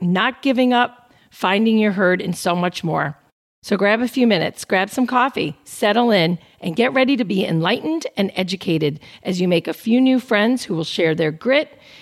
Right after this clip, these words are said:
intense honesty, and determination to not only get through this, but also to thrive and live their best life. So today we welcome Mike Ansley of Florida.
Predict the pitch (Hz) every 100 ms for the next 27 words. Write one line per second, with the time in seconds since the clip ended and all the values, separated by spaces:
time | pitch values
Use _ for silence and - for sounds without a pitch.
0 | - - 170 240 254 - 202 214 208 -
1 | 226 214 - 165 156 - - 254 254 220
2 | 180 170 147 - 175 170 165 160 160 220
3 | 269 - - 190 277 220 170 160 - -
4 | _ _ _ 202 190 190 208 190 - -
5 | - 175 180 202 - 175 156 165 180 180
6 | 160 143 - 160 170 - - 160 156 -
7 | - - _ _ _ _ _ - - 175
8 | 196 190 254 269 202 175 - 156 151 160
9 | 226 - - 170 160 - 170 - 165 -
10 | - 156 151 139